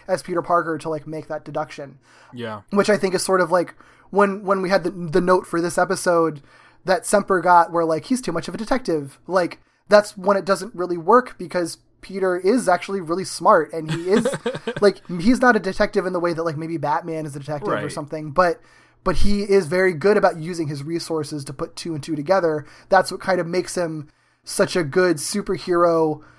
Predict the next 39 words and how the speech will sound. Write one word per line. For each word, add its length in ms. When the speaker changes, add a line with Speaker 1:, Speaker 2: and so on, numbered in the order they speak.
Speaker 1:
in 200
that, 300
like, 260
Spider-Man 560
isn't 240
the 80
strongest 600
superhero 500
ever 300
or 140
the 100
most 320
agile. 480
Like, 120
he's 160
not 200
the 60
best 420
anything 500
physically, 680
but, 160
like, 160
he's 180
got 220
this, 320
the 100
spider 380
sense 380
that 160
gives 180
him 100
an 100
up, 320
up 280
and 80
up 100
on 80
his 140
brain, 540